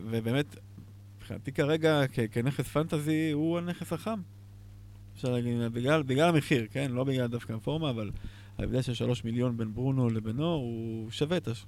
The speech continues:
השלוש מיליון, לפי דעתי. ונגיד, בפריט, ל-, ל-, למחזור הקרוב, סנצ'ו אחלה אופציה.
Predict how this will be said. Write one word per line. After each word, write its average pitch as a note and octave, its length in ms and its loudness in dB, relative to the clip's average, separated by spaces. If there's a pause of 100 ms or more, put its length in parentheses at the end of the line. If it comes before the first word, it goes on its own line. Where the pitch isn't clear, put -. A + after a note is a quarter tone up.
(140)
השלוש A2 280 -4
מיליון, A#2 300 0 (560)
לפי - 160 -2
דעתי. B2 360 2 (920)
ונגיד, A#2+ 260 4
בפריט, F3 640 2
ל-, B2+ 40 2 (460)
ל-, G#2+ 220 0 (960)
למחזור A#2+ 380 0
הקרוב, F#3 460 2 (320)
סנצ'ו A#2 720 0
אחלה A#2 400 -2
אופציה. A#2+ 280 -4